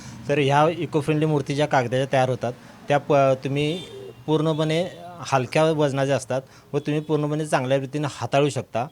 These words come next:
प्लस ह्याचं जर विसर्जन केलं, तर एका दिवसामध्ये ही मूर्ती घरच्या घरी तुम्ही विसर्जन करू शकता.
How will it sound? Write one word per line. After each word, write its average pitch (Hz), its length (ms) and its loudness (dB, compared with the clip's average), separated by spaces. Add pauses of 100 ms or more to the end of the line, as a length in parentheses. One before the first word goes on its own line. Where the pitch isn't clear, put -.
(440)
प्लस 160 300 2
ह्याचं 143 260 0
जर 160 180 4
विसर्जन 151 480 2
केलं, 147 260 0
तर 160 60 2
एका 143 240 2
दिवसामध्ये 147 480 2
ही 151 60 4
मूर्ती 143 400 -2
घरच्या 135 340 2
घरी 139 140 0
तुम्ही 147 220 -4
विसर्जन 135 420 -4
करू 120 180 -2
शकता. 104 300 -6